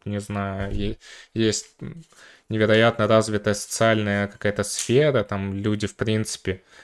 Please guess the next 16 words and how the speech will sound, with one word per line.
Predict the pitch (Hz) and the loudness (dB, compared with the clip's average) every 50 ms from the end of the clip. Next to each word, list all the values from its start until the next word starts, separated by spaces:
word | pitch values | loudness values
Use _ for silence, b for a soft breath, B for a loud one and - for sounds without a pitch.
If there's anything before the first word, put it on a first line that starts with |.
| B B B | B B B
даже | - 113 110 107 110 107 | -2 -2 0 0 0 -2
не | 107 104 101 | -4 -4 -4
задумываются | 104 110 104 104 123 131 135 127 113 104 101 95 95 98 101 - - - - 98 98 | -2 -4 -2 0 0 0 0 0 -2 -4 -4 -6 -6 -8 -10 -10 -10 -6 -4 -4 -4
о | 98 | -4
том, | - - 107 104 104 | -6 -6 -6 -6 -6
чтобы | - - - 107 95 - | -8 -10 -12 -12 -12 -10
совершить | - - 104 104 101 - - - 110 - | -8 -6 -4 -4 -4 -4 -4 -6 -6 -8
какие-то | - - - - 107 - - - | -10 -12 -10 -10 -10 -8 -8 -10
преступления, | - - 107 - - - 110 - - 104 104 110 127 131 127 110 98 95 | -10 -10 -10 -10 -10 -12 -12 -10 -8 -4 -2 -2 -2 -2 -2 -4 -6 -6
еще | 95 - - - 110 107 | -8 -8 -8 -8 -8 -8
что-то, | - - - - - - 101 | -10 -12 -14 -14 -14 -10 -8
нарушить | 101 98 104 104 104 - - 98 - | -8 -6 -6 -6 -6 -8 -10 -8 -6
закон. | - 101 101 - - 107 110 120 127 b b b b b b b b | -6 -8 -6 -4 -4 -4 -4 -6 -8 b b b b b b b b
Я | 110 | -6
считаю, | 101 - - - - 113 107 101 | -6 -6 -4 -2 -2 -2 0 0
даже | 110 107 104 110 104 101 | -2 -4 -4 -4 -6 -6